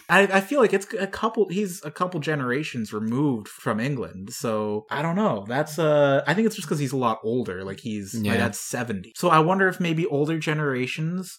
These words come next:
Speaker 1: are maybe calling, calling them muggles, and maybe the hip young people are like,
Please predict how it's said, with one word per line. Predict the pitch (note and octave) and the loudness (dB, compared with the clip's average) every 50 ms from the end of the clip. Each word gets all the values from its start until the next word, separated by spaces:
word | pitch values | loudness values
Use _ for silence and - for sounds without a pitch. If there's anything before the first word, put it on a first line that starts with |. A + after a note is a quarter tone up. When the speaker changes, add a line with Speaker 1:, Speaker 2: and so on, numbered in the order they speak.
| - | -4
Speaker 1:
are | - C3+ | -2 0
maybe | C3 C3+ C3+ C3+ C#3 C3+ | 0 0 0 0 -2 -4
calling, | - - - D3 C3 B2+ B2+ B2+ B2+ B2+ B2 B2 B2+ C3 - | -6 -6 -6 -4 -2 -2 -2 -2 0 -2 -2 -2 -4 -4 -6
calling | - C#3+ C3+ B2+ B2+ B2+ | -6 -6 -4 -2 -2 -2
them | C3 B2+ B2 | -2 -2 0
muggles, | A#2 A#2 B2+ C3+ D#3 E3 F3 E3 D3 | 0 0 0 0 -2 -2 -2 -2 -4
and | C3 B2+ | -4 -2
maybe | B2 B2 B2 A#2 B2 B2 A#2+ A#2+ A#2+ | 0 0 0 0 0 0 0 0 0
the | A#2 A#2 A2+ | -2 -2 -6
hip | G#2+ - - C3 A#2+ - - _ - | -6 -6 -6 -6 -8 -8 -16 _ -12
young | B2 A#2+ A#2+ B2 C3 C3+ C3 | -8 -4 -2 -2 0 -2 -2
people | C3+ B2+ A2+ G#2+ - A2 | -2 -4 -6 -4 -4 -6
are | G#2 G#2 | -6 -4
like, | G#2+ G#2+ G#2+ G#2+ - | -4 -4 -6 -6 -8